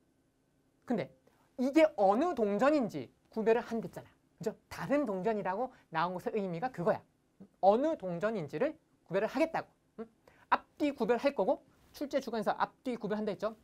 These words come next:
그리고 어느 동전인지를 구별한다고. 그러니까 이건 동전이 다른 어느 게 앞이-,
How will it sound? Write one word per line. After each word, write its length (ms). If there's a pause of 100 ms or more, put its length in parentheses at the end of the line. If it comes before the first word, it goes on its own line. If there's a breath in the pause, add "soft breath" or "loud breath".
(180 soft breath)
그리고 260
어느 420
동전인지를 1000 (100)
구별한다고. 500 (420 soft breath)
그러니까 440 (320 soft breath)
이건 160
동전이 500
다른 300 (540 loud breath)
어느 240
게 80
앞이-, 340